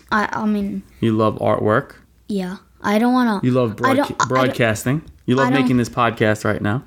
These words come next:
Speaker 1: Yeah, but I love baseball and, like, drumming, like, more than those things.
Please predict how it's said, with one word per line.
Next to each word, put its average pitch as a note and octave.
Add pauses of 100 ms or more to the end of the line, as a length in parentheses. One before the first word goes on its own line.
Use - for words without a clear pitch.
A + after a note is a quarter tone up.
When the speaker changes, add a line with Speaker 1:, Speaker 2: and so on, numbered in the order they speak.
(360)
Speaker 1:
Yeah, G#3
but G#3+ (420)
I A#3
love A3
baseball G#3+
and, G3+
like, F#3
drumming, F#3+ (200)
like, F3 (300)
more G#3+
than F#3
those F3+
things. -